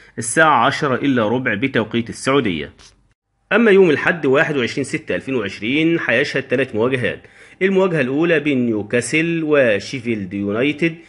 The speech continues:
في تمام الساعة تلاتة بتوقيت مصر، الساعة أربعة بتوقيت السعودية. المباراة الثانية بين أستون فيلا وتشيلسي في تمام الساعة خمسة وربع بتوقيت مصر،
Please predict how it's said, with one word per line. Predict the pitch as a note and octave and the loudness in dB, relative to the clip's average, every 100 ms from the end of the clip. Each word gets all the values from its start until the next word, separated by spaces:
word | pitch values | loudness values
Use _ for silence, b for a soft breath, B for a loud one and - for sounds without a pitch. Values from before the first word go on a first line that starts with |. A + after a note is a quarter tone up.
| B B | B B
في | F3+ | -4
تمام | E3+ C3 C3 D3 | 0 0 2 2
الساعة | D#3+ C3+ D3 A#2 G#2 | 0 -2 0 0 0
تلاتة | G2+ A2 C3 B2+ | 0 0 0 -2
بتوقيت | A2+ A#2 G2 A#2 G#2 F#2+ | -2 -4 -4 -4 -8 -4
مصر، | A2+ C#3+ - | -4 -4 -6
الساعة | D#3+ - - B2 C#3 D3 A#2 | -6 -6 -6 0 2 2 0
أربعة | G#2 G#2 C3 C3 | -2 -2 0 0
بتوقيت | A2 A#2 G#2+ G2+ A#2+ | -2 -4 -4 -4 -8
السعودية. | G#2 - B2+ B2+ F2+ C#2+ - _ b b b b | -8 -6 -2 -2 -4 -6 -12 _ b b b b
المباراة | F#3 G#3+ F3+ D#3+ D#3+ | 0 2 2 2 2
الثانية | C3 A#2+ B2+ D#3 E3 | 0 0 0 2 2
بين | D3+ C#3 A#2+ | 2 2 0
أستون | A#2+ C3 - G2+ | -2 -6 -4 -8
فيلا | F#2 B2 D3 D#3 | -4 -4 0 2
وتشيلسي | D3 C3 G2+ - C3+ C3+ - F3 E3+ B B | 2 2 0 -2 -6 -6 -6 -8 -8 B B
في | F3+ | -6
تمام | F#3 C#3+ C3 D#3+ | -2 0 2 0
الساعة | D#3+ - C3 G2+ | -2 0 0 0
خمسة | G2 D3 D3 C#3 | -2 -4 -4 -4
وربع | C#3+ C#3+ F#2+ | -4 -4 -6
بتوقيت | G#2 B2+ A2 A2 A#2 G#2+ | -6 -4 -4 -4 -6 -4
مصر، | A#2+ D#3+ | -4 -4